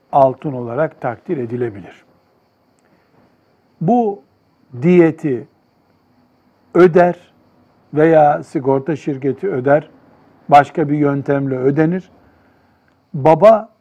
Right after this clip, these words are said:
ölüm sebebi oluşturduğu için bu diyetten pay alamaz. Diğer varisleri, çocuğun diğer varisleri, kardeşleri ve annesi bu diyeti alırlar. Miras ol-, miras gibi.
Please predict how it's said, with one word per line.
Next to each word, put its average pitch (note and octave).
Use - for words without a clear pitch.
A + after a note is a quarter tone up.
ölüm G#3
sebebi C#3+
oluşturduğu C#3
için D#3
bu E3
diyetten D#3+
pay C#3
alamaz. C3+
Diğer F3
varisleri, C#3
çocuğun C#3
diğer D#3
varisleri, A#2+
kardeşleri B2+
ve C#3+
annesi B2
bu C3+
diyeti C3+
alırlar. G#2
Miras A2+
ol-, -
miras A#2+
gibi. G#2